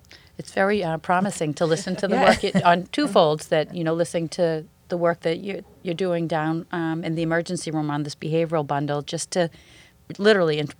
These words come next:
Speaker 1: implement it a month ago
Speaker 2: Right.
Speaker 1: <clears throat> and see the results.
Speaker 2: Yeah.
Speaker 1: And that kinda segues and partners with, um, the work Doug's team's doing and their ability, uh, moving forward to have,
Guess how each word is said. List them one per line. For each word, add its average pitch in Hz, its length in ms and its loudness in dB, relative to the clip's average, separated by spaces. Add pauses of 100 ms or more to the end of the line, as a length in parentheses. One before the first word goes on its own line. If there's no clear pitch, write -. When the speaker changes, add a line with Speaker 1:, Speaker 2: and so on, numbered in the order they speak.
Speaker 1:
implement 160 560 -2
it 151 200 -6
a 151 80 -4
month 160 240 -2
ago 143 320 -4 (420)
Speaker 2:
Right. 156 200 -10 (180)
Speaker 1:
<clears throat> - 60 -4
and 185 280 -2
see 175 140 -4
the 156 120 -2
results. 156 440 -2 (380)
Speaker 2:
Yeah. 180 100 -12
Speaker 1:
And 180 140 0
that 160 120 0
kinda 175 360 -4 (100)
segues 160 580 -2
and 160 140 -4
partners 160 540 -2
with, 151 180 -4 (520)
um, 147 320 -6
the 160 80 -4
work 156 220 0 (180)
Doug's 170 320 2
team's 151 360 -6
doing 147 380 -4
and 147 220 -6
their 147 160 -4
ability, 147 560 -4 (340)
uh, 147 220 -4
moving 151 300 -4
forward 147 340 -2
to 143 320 -6 (400)
have, 143 420 -2